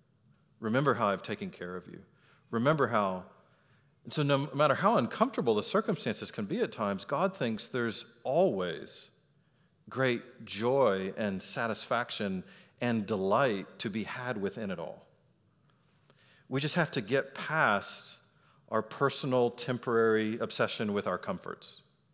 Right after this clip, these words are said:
with getting what we want, with having our flesh pleased. Because behind all that,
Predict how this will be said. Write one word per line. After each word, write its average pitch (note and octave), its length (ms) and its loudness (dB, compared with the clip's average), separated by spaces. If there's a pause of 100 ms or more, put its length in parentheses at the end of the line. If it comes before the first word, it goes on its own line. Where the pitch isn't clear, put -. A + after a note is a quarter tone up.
(1300)
with A2 200 -6
getting A2+ 240 2
what G#2 120 2
we G2 120 0
want, F2+ 320 -4 (1080)
with G#2+ 140 -8
having B2+ 260 -4
our G#2+ 100 4
flesh - 560 -2 (120)
pleased. F#2+ 580 -8 (1700)
Because A#2 200 -4
behind E3 500 0
all G#2+ 180 6
that, F2+ 380 0